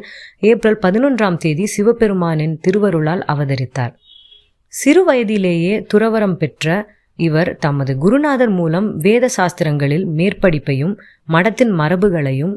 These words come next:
நிர்வாக நுணுக்கங்களையும் திறம்பட கற்றறிந்தார். ஆயிரத்தி தொள்ளாயிரத்தி எண்பத்தி ஒன்பதாம் ஆண்டு குருநாதர் சித்தியடைந்த பின்னர் மடத்தின் மரபுப்படி முப்பத்தி ஆறாவது பீடாதிபதியாக அதே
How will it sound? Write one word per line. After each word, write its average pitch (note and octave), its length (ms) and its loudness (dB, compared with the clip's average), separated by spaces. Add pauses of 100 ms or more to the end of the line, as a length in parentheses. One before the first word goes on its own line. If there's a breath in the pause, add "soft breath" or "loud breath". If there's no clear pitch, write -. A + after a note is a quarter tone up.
நிர்வாக F#3+ 640 0
நுணுக்கங்களையும் F#3 960 0 (440 loud breath)
திறம்பட A#3+ 460 2
கற்றறிந்தார். C3 760 -4 (220)
ஆயிரத்தி D4 460 2
தொள்ளாயிரத்தி G3 500 0
எண்பத்தி G3 420 0
ஒன்பதாம் G#3 600 0
ஆண்டு D3 380 0 (480 loud breath)
குருநாதர் B3 540 2
சித்தியடைந்த E3+ 600 0
பின்னர் C#3+ 420 -2 (140)
மடத்தின் G3 540 0
மரபுப்படி D#3+ 680 -2 (120)
முப்பத்தி C4 520 0
ஆறாவது E3+ 420 0
பீடாதிபதியாக D#3 960 -2
அதே C3+ 320 0